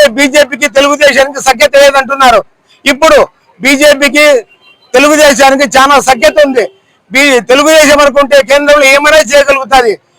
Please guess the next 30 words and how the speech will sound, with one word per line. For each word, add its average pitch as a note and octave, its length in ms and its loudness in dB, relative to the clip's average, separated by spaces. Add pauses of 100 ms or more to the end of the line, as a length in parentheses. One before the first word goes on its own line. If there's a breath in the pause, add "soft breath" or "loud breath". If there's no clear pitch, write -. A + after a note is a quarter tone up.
(180)
కావున D4+ 280 2 (140)
ఇప్పుడైనా D4+ 400 2 (400)
నారా D4 260 2
చంద్రబాబు C#4+ 540 2
నాయుడు C4+ 240 0
గారు A3+ 160 0 (420)
తెలుసుకుని D4 480 0 (480)
రాయలసీమలోనే D4 880 2 (400)
ఓట్ C#4+ 260 0
బ్యాంకుగా D4+ 360 2
ఉన్న C#4 140 2
వాల్మీకులు D4 640 2 (420)
ఒక B3+ 180 2
సైడ్ D4+ 360 2
తిరిగితే D4 380 0 (420)
మొత్తం C4 320 0
రాయలసీమ C#4+ 540 2
అంతా C#4 260 0 (420)
ఎమ్మెల్యే C#4+ 380 2
సీట్లు D4 300 0
కానీ C#4 240 2
ఎంపీ C#4 260 -2
సీట్లు C#4 260 -2
కానీ C#4 220 0
ఒక B3 140 2
సైడ్ C#4 180 0
వస్తాయి. A#3+ 340 0 (460 soft breath)
ఇది D4 160 0 (100)
గ్రహించి D#4 380 2
చంద్రబాబు C#4+ 500 2